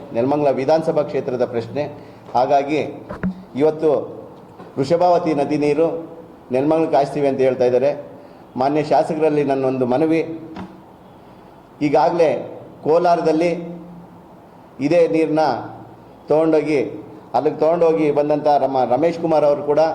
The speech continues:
ನಾನು ಮಾಡಿ ತುಂಬ ದೊಡ್ಡ ತಪ್ಪು ಮಾಡಿದೆ ಅಂತ ಹೇಳ್ತಾ ಇದ್ದಾರೆ. ಯಾಕೆಂದರೆ ಅಲ್ಲಿ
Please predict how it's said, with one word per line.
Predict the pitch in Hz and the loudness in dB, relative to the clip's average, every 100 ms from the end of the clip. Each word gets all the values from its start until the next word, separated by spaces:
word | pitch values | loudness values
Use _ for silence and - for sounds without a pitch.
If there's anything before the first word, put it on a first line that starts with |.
| 160 | -4
ನಾನು | 113 139 139 | -4 -2 0
ಮಾಡಿ | 135 160 | 0 0
ತುಂಬ | 156 156 170 | 0 0 2
ದೊಡ್ಡ | 151 147 | 2 0
ತಪ್ಪು | - 156 139 | 0 -2 -2
ಮಾಡಿದೆ | 143 139 139 | 0 0 0
ಅಂತ | 139 | 2
ಹೇಳ್ತಾ | 135 135 | 2 2
ಇದ್ದಾರೆ. | 135 127 | 2 2
ಯಾಕೆಂದರೆ | 139 156 151 147 165 - - - - - - - - | 2 2 0 0 0 -4 -12 -18 -20 -20 -20 -20 -4
ಅಲ್ಲಿ | 127 147 151 113 | -2 0 0 0